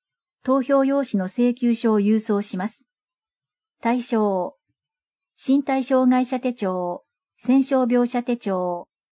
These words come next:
または、介護保険、被保険者手帳を持っていて、障害や要介護の程度が、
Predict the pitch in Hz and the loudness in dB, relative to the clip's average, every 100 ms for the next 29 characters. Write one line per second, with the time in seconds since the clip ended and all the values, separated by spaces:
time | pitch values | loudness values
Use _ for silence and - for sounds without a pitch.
0 | _ _ _ 208 214 196 175 - _ _ | _ _ _ -4 -2 -2 -4 -8 _ _
1 | _ _ - 254 269 262 254 214 175 - | _ _ -2 2 4 4 0 -2 -8 -8
2 | - 262 - 208 262 262 262 262 262 196 | -6 -6 -4 -2 2 2 2 -2 -2 -2
3 | 185 196 220 - 185 - 175 - _ _ | 0 2 0 -2 -8 -6 -10 -10 _ _
4 | _ _ _ - 262 269 254 240 233 220 | _ _ _ -4 2 4 6 4 4 2
5 | 254 277 254 262 269 226 196 190 220 208 | 0 -2 -2 0 4 4 4 0 0 0
6 | 185 180 175 | -2 -4 -6